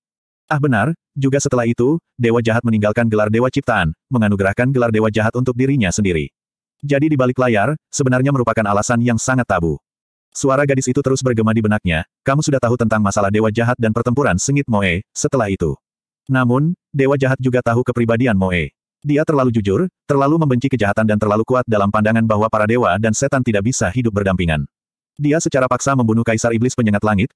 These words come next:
juga untuk nama dan martabat ras dewa, serta untuk mencegah kerusuhan ras dewa setelah tindakan dewa jahat diungkapkan. Jika Moe adalah orang yang jahat dan tercela, dia pasti tidak akan diakui oleh Heaven Punishing Ancestral Sword. Petik dua. Karena itu, dia sadar bahwa dia tidak akan pernah bisa membalas dendam terhadap Moe.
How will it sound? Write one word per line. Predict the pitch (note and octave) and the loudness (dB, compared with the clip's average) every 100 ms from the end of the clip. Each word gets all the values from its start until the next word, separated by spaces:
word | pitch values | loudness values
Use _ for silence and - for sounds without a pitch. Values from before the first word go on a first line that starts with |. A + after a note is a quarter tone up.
| _ | _
juga | - C#3 D#3 | -4 0 2
untuk | D3 | 2
nama | A#2+ G#2+ A#2 | 0 2 2
dan | G#2 | 2
martabat | G2 G#2+ G#2 A2 | 0 0 0 0
ras | B2 A#2 | 0 0
dewa, | B2+ G#2+ E2 _ | 0 0 -2 _
serta | - C3 C#3 | -4 -2 0
untuk | C3 A#2 | -2 0
mencegah | G#2 G#2 | -2 -2
kerusuhan | G#2 G#2 A2+ A2+ | -2 -2 0 0
ras | A#2+ A#2 | -2 -2
dewa | A2 G#2+ | 0 0
setelah | G#2+ A#2 G#2+ | 0 -2 0
tindakan | B2 A#2+ A#2+ G#2+ | 0 0 0 0
dewa | A#2+ G2 | 2 0
jahat | F2 G2 G#2 | 0 -2 0
diungkapkan. | G#2+ F#2+ F#2 - D#2 C#2 _ _ _ _ - | 0 0 0 -2 -4 -6 _ _ _ _ -8
Jika | C#3 D#3+ D#3+ | -2 0 0
Moe | C#3 | 2
adalah | C3 B2 A2+ | 2 2 2
orang | A#2 B2 | 0 2
yang | C3 G#2 | 2 2
jahat | G#2 A2 | 0 0
dan | A#2 B2 | 0 0
tercela, | C#3+ A#2 D#2 - _ | 0 0 -2 -4 _
dia | D3 C#3+ | -2 0
pasti | C3 | 0
tidak | C3 A2 G#2 | 0 0 0
akan | A2 | 0
diakui | G#2 G2 A2+ | 0 0 0
oleh | G#2+ | 0
Heaven | G2+ B2+ C3+ B2+ | 0 -2 -2 0
Punishing | C#3 D3 B2 F#2 | 0 0 -2 0
Ancestral | G2 G2 G#2 F2+ | -2 -2 0 0
Sword. | G2+ E2 - _ _ _ _ - | -2 -4 -6 _ _ _ _ -4
Petik | D3+ F3 | -2 -2
dua. | C#3+ F#2+ D2 - _ _ _ | 0 0 -2 -10 _ _ _
Karena | - C#3+ D3+ C3+ | -4 0 0 0
itu, | G#2+ D3+ - _ | 0 -2 -2 _
dia | B2 C#3+ D#3+ | -2 0 0
sadar | C#3 | 0
bahwa | B2+ A#2 B2+ | 2 2 2
dia | A2+ | 0
tidak | A2 G2+ G#2 | 0 0 0
akan | A#2 | 0
pernah | B2 A#2+ | 0 0
bisa | A#2 C3 | -2 0
membalas | A#2 G#2+ G#2 - | 0 2 0 0
dendam | A2 A2+ A2 | 0 0 0
terhadap | A#2+ A#2+ A2+ F#2+ | 0 0 0 0
Moe. | F2 E2 | -2 -2